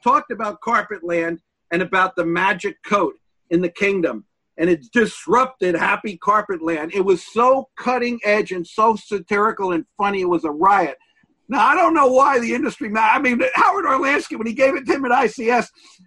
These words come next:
I mean, eh, I almost thought he was gonna have a heart attack. I said, you know, I said, "Howard, you mean, it's, it's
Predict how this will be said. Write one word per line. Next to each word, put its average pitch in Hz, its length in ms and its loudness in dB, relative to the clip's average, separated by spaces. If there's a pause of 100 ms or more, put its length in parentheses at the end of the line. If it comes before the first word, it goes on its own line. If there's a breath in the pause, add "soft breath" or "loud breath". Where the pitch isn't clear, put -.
(140)
I 247 80 0
mean, 247 280 0 (600)
eh, 539 180 0 (380)
I 392 140 4
almost 370 280 0
thought 302 140 2
he 330 40 2
was 294 140 -2
gonna 277 160 0
have 254 80 2
a - 20 4
heart 262 180 2
attack. 233 360 -2
I 294 80 0
said, 254 320 0 (140)
you 320 120 -4
know, 285 100 0
I 269 100 2
said, 403 180 -4
"Howard, 415 400 2
you 311 100 -4
mean, 359 200 -2
it's, - 220 -8
it's - 180 -4